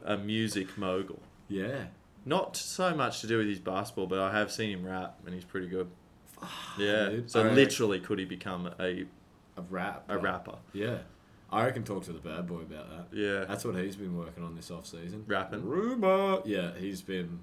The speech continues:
Speaker 1: Yeah.
Speaker 2: rapping this
Speaker 1: Nice.
Speaker 2: off-season. Yeah.
Speaker 1: Maybe it could be like a, a, a Bad Boys, like, rap group.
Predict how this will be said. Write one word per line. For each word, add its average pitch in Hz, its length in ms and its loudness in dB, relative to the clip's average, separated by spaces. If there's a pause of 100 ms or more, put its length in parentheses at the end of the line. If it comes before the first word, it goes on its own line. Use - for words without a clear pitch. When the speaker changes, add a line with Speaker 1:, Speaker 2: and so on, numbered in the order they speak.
Speaker 1:
Yeah. 101 320 -2 (180)
Speaker 2:
rapping 95 500 -4 (300)
this 92 100 -6
Speaker 1:
Nice. 120 480 6
Speaker 2:
off-season. 92 320 -2
Yeah. 95 240 2
Speaker 1:
Maybe 170 260 4
it 135 120 2
could 131 180 2
be 113 140 2
like 101 260 2
a, 98 440 4 (600)
a, 95 680 0
a 92 120 -2
Bad 92 380 0
Boys, 92 500 0
like, 92 400 -4
rap 98 360 -6
group. 101 260 0